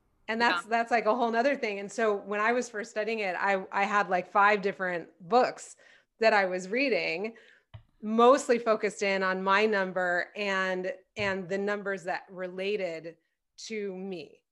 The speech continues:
Speaker 2: Mm-hmm.
Speaker 1: <laughs>
Speaker 2: Mm-hmm.
Speaker 1: So your, your original number, your wing numbers, and then your arrow numbers. And I was really, like, studying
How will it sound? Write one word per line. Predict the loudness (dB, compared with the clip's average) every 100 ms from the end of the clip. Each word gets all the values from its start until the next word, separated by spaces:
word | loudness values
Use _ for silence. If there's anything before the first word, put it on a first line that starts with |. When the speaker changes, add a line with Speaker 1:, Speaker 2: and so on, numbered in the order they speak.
| _ -16
Speaker 2:
Mm-hmm. | -14 -12
Speaker 1:
<laughs> | -10 -4
Speaker 2:
Mm-hmm. | -4 -4 -14 -16 -4
Speaker 1:
So | 0 0
your, | -2 -2 -2 -2 -4 -8
your | -2 -2 2
original | 0 0 -2
number, | -2 -2 -2 -2
your | -2 -6
wing | -4 -4 -2 -2
numbers, | -4 -2 -2 -2
and | -6 -8
then | -8
your | -8 -8 -6
arrow | -6 -4 -4 -4
numbers. | -8 -10 -10 -10
And | -8
I |
was | -8 -6
really, | -6 -4 -4
like, | -4 -6 -10
studying | -10 -6 -6 -6 -8 -10